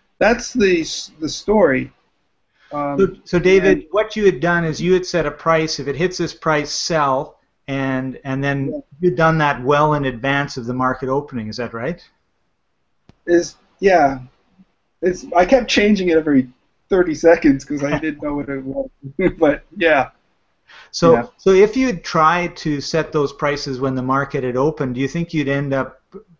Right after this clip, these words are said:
Speaker 2: like, trying to chase it, or would you have missed it?
Speaker 1: Oh, I definitely would have missed it.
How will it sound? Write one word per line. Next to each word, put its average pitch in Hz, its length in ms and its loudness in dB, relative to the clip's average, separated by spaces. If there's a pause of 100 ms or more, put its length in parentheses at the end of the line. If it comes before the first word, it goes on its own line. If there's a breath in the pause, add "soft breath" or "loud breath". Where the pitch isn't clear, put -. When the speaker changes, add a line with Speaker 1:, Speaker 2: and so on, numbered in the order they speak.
(100)
Speaker 2:
like, 120 240 -8
trying 131 280 0
to 113 60 -10
chase 139 440 -4
it, 180 140 -2
or 120 240 0
would 117 220 -4
you 120 120 -2
have 107 80 -10
missed 139 320 -6
it? 180 240 -6 (1300)
Speaker 1:
Oh, 208 80 4
I 135 180 6
definitely 175 380 2
would 143 100 4
have 120 80 -2
missed 110 280 -2
it. 98 120 -12